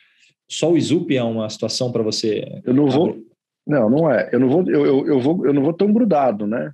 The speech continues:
Speaker 2: Mas eu tento preservar total. Eu tento preservar total a, a banda.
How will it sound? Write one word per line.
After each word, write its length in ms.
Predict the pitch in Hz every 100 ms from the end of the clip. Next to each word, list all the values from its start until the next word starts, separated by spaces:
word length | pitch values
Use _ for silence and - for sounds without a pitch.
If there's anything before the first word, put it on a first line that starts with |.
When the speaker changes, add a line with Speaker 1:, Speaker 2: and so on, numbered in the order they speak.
| -
Speaker 2:
Mas 160 | 104
eu 80 | 127
tento 220 | 147 143
preservar 380 | 151 143 147 139
total. 520 | 139 180 147 117 104 _ _ _ _ - -
Eu 100 | -
tento 200 | 110 123
preservar 340 | - 127 131 131
total 680 | - 160 - 131 135 151 -
a, 960 | 135 135 131 131 127 127 120 123 - 120
a 40 |
banda. 440 | 135 123 107 87